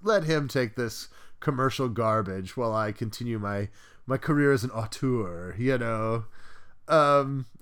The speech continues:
I think in the end we got the better of that deal, right? Like,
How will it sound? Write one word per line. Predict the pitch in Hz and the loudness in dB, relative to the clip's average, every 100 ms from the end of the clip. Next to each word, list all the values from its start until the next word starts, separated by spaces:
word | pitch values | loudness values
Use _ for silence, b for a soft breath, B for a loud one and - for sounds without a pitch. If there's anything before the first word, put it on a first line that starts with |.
| - | -14
I | - | -12
think | - 339 320 | 0 0 2
in | 180 | 4
the | 160 | 6
end | 165 | 6
we | 139 | 4
got | 123 127 - - | 4 2 0 -8
the | 110 | -8
better | 98 - 98 113 160 | -8 -12 -6 0 0
of | 175 | 2
that | 175 - | -2 0
deal, | 160 170 190 208 | 0 2 2 0
right? | 156 151 185 123 | 2 2 0 0
Like, | 131 117 - | -2 -2 -10